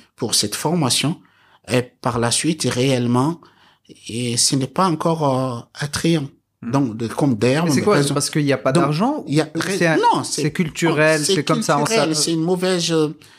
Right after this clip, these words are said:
Speaker 2: Hmm.
Speaker 1: façon de gérer les choses.
Speaker 2: Hmm.
Speaker 1: Il y a de l'argent.
Speaker 2: Il y a de
Speaker 1: Il y a
Speaker 2: l'argent.
Speaker 1: de l'argent.
Speaker 2: Ouais.
Speaker 1: Il y a de l'argent. Parce que, en réalité,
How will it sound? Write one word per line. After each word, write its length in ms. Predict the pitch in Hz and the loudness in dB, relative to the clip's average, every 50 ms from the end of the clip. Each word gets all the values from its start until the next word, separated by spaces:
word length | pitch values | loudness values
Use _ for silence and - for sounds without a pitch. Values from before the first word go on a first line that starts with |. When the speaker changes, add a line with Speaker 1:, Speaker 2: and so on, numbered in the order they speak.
| - - 131 | -20 -16 -14
Speaker 2:
Hmm. 120 | 113 107 | -12 -8
Speaker 1:
façon 340 | 107 - 139 - - 175 170 | -4 -2 -2 0 0 0 0
de 100 | 165 156 | -2 -2
gérer 340 | 160 160 170 160 156 185 185 | -2 -2 0 0 0 0 2
les 120 | 180 165 165 | 2 0 0
choses. 380 | - - 196 180 147 120 110 107 | 0 0 0 0 0 -2 -4 -8
Speaker 2:
Hmm. 140 | - 110 | -10 -6
Speaker 1:
Il 60 | 110 151 | -2 0
y 40 | 196 | 0
a 40 | 240 | 0
de 80 | 202 147 | 2 0
l'argent. 440 | 135 123 113 104 - 120 101 92 98 - | 0 0 -2 -4 -4 -4 -4 -6 -10 -12
Speaker 2:
Il 80 | - 131 | -8 -6
y 40 | 135 | -6
a 40 | 131 | -4
de 60 | 123 | -2
Speaker 1:
Il 60 | 95 | -2
y 40 | 123 | -2
a 60 | 131 | -2
Speaker 2:
l'argent. 80 | 123 110 | -2 -2
Speaker 1:
de 40 | 117 | -4
l'argent. 420 | 113 98 - - 110 92 95 - - _ - | -4 -4 -6 -8 -8 -8 -10 -12 -14 _ -12
Speaker 2:
Ouais. 100 | 113 110 | -8 -4
Speaker 1:
Il 40 | 117 | -2
y 20 | 117 | -2
a 60 | 110 | -2
de 80 | 107 107 | -2 -2
l'argent. 360 | 107 101 101 95 110 104 101 - _ - - _ _ | -4 -4 -6 -8 -10 -10 -10 -12 _ -20 -20 _ _
Parce 220 | - 117 120 - | -4 -4 -2 -2
que, 100 | - - 131 123 117 107 110 - - - - - _ _ _ - | -2 -2 -2 -2 -4 -6 -10 -14 -20 -20 -20 -20 _ _ _ -4
en 120 | 123 127 | -4 -2
réalité, 680 | 123 147 156 165 156 143 139 135 139 - 156 131 107 | 0 0 2 2 2 2 0 -2 -4 -4 -6 -6 -6